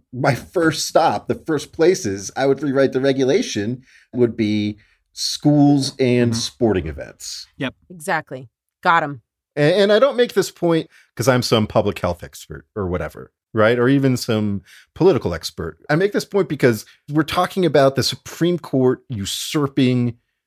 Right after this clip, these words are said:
Speaker 1: the power of the executive branch.
Speaker 3: Right.
Speaker 1: And that there needs to be an answer.
Speaker 2: Yeah.
Speaker 1: And there's only one party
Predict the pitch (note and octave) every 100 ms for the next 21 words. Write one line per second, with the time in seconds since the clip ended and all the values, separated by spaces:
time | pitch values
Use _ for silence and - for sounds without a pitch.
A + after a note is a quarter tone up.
0 | _ B2 - C3+ A2 G#2 F2+ F2+ E2 _
1 | _ _ _ B2 G#2 G2 E2 G2 F#2 E2+
2 | F2 - F2 E2 _ E2 D2 - - -
3 | _ _ - D3+ - E3 C#3+ C3 A#2 -
4 | _ _ _ D3 C#3+ C#3+ C3 D3 D#3 -
5 | D3 C3 C3 A#2+ A#2 C3+ - D#2 B2+ A#2
6 | - _ _ - C3 A#2+ B2 A2+ - C#3
7 | D#3 D3 C3+ G#2 G2+ B2 B2+ C3+ A#2+ A2+
8 | _ _ _ _ _ _ _ _ _ -
9 | - D3 A2+ F2+ F#2